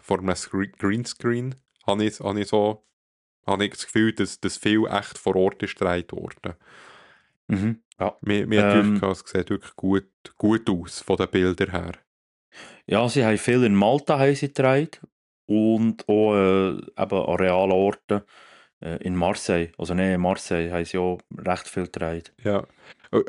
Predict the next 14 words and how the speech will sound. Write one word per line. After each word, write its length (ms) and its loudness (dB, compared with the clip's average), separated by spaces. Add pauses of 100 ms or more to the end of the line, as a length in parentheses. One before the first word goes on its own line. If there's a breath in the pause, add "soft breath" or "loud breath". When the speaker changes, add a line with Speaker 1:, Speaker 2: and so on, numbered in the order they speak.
Speaker 1:
übrigens, 480 2
ich, 80 0
ich 80 4
habe 280 2
mir 100 -6
sogar 360 0
noch, 360 -2
noch 160 -2
rausgeschrieben 640 -4
gehabt 300 -2
beim, 360 -2
beim, 280 -4
ähm, 640 -6
Recherchieren, 720 0